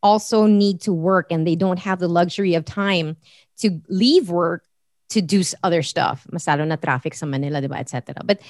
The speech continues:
it can be in other ways, you know?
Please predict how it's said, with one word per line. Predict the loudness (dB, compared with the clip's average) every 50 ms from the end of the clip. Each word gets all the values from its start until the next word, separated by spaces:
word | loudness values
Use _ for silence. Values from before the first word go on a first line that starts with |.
| -20 -20 -20 -20 -20 -20 -20 _ _ _ _ _ _ _ _ _ _ _ _ 0
it | 0 2 4
can | 4 4 6 6
be | 4 4 4 4
in | 2 2 2 2
other | 2 2 4 4 4 4
ways, | 4 4 4 4 2 0 0 0
you | 0 0
know? | 0 0 -2 -4 -6 -8